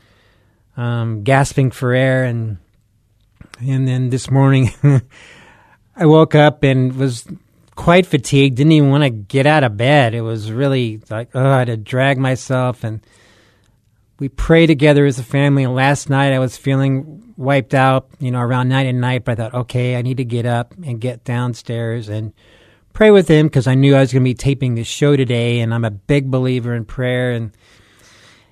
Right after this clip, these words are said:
and so we all prayed, and not just for today's show, but of course for other things too. And,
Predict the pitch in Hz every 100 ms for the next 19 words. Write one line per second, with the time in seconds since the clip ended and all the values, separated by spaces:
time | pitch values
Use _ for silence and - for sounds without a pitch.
0 | _ _ 127 123 - 135 139 135 143 -
1 | 147 139 143 143 135 113 - 127 127 131
2 | 143 143 - 135 - 139 131 117 _ 151
3 | 151 156 - 135 131 135 123 117 _ _
4 | - _ _ _ _ _ _ - 139 131
5 | - 135 147 - 127 120 - - 156 156
6 | 135 117 113